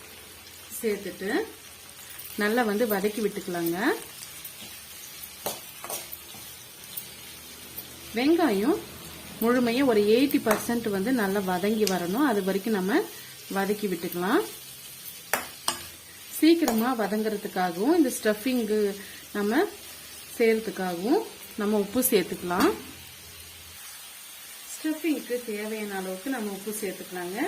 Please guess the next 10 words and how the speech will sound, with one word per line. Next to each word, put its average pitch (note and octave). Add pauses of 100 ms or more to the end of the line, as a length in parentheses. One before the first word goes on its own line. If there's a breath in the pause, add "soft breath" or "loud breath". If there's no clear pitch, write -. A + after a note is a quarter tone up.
(1400)
அரை C#4+
டீஸ்பூன் A#3+
அளவுக்கு G3+ (100)
கொஞ்சம் A#3+
குறைவா G#3+
வந்து G3
நான் G3+
சேர்த்துக்கிறேன். F#3+ (380 loud breath)
நம்ம A3+ (120)
ஏற்கனவே A#3